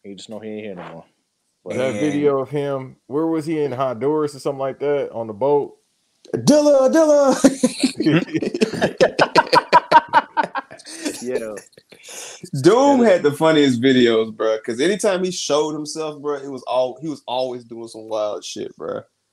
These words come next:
Speaker 2: Big
Speaker 3: That
Speaker 2: ass New York Yankee fitted with the
Speaker 3: You know
Speaker 2: mask
Speaker 3: what's
Speaker 2: on, big ass polo.
Speaker 3: You know what's the eeriest shit though? He,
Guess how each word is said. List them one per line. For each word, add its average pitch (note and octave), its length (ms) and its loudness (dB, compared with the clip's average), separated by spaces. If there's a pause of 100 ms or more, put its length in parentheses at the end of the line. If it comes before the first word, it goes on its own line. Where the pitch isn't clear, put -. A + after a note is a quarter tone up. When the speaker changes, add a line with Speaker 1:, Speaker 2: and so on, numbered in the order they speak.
(240)
Speaker 2:
Big - 80 -14
Speaker 3:
That A#2+ 380 -2
Speaker 2:
ass G#2+ 100 -8
New A2+ 120 -8
York A#2+ 420 -6 (140)
Yankee A2+ 420 -12
fitted A#2 420 -6 (480)
with G#2+ 160 -12
the G#2+ 60 -10
Speaker 3:
You - 80 -8
know - 60 -4 (100)
Speaker 2:
mask A3+ 60 2
Speaker 3:
what's G#3 180 2
Speaker 2:
on, A2+ 100 -6
big A2 140 -8
ass A2 160 -6
polo. A#2 540 -2 (200)
Speaker 3:
You C#3+ 180 -12
know A3 120 2
what's - 340 -2
the B2+ 180 -12
eeriest D3+ 540 -2
shit D#3+ 340 -8
though? D#3 400 -6 (640)
He, E3+ 800 -8